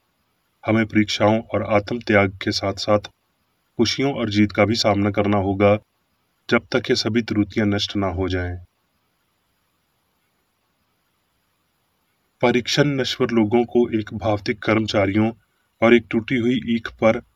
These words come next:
झुकना नहीं सिखाते हैं, जो हृदय को छेड़ता है। हम आनंद और समृद्धि की धूप में उसे याद नहीं करते। दुख लाभाकारी है। महान क्लेश के माध्यम से हम राज्य में प्रवेश करते हैं।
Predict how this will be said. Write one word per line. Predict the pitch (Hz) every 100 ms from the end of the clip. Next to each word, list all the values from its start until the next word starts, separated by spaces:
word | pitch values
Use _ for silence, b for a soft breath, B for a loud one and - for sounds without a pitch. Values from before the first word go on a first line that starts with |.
| -
झुकना | 95 104 117
नहीं | 117 104
सिखाते | 104 - 101 90 101
हैं, | 92 95 92 _ _ _ _ _ _ -
जो | 110
हृदय | 113 98 113
को | -
छेड़ता | - 98 87 92 90
है। | 92 92 _ _ _ _ _
हम | 113 110 107
आनंद | 104 117 120
और | 110 104
समृद्धि | 110 104 101 92 113
की | - 107
धूप | 98 104 101 110
में | 110 117 _ _ _ _ _ -
उसे | - 110
याद | 101 95 101
नहीं | 95 101
करते। | 101 90 98 98 101 _ _ _ _ _ _ _ _
दुख | 107 123 -
लाभाकारी | 117 104 107 110 107 104 98
है। | 104 107 - _ _ _ _ _ _ 113
महान | 110 117
क्लेश | 117 113 117
के | - 120
माध्यम | 107 101 110 113
से | - 117 120 _ _ _
हम | 110 110
राज्य | 104 101 110
में | 113
प्रवेश | 107 98 95 -
करते | 98 90 101
हैं। | 95 98